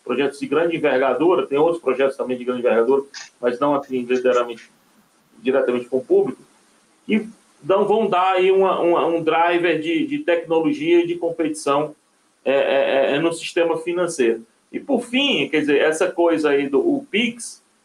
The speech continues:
ele é um projeto que já vem sendo tocado aí no Banco Central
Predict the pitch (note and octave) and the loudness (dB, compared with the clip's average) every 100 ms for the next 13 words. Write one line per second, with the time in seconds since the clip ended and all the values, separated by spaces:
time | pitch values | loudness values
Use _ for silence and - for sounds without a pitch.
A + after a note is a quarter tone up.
0 | _ - D3+ F3 G3+ G3 A3 A3+ A3 F#3 | _ -4 0 2 2 2 0 0 -2 0
1 | G3+ - A3 G#3+ F#3 F#3 F#3+ F3+ F3 D#3+ | -2 -4 -4 -2 0 -2 -2 -4 -2 -2
2 | - D3 C#3+ C#3 C3+ C#3 C3+ C3+ B2+ - | 0 0 2 2 0 0 -2 -2 -4 -6
3 | A#2+ C3+ E3+ F#3 - | -8 -2 0 0 -4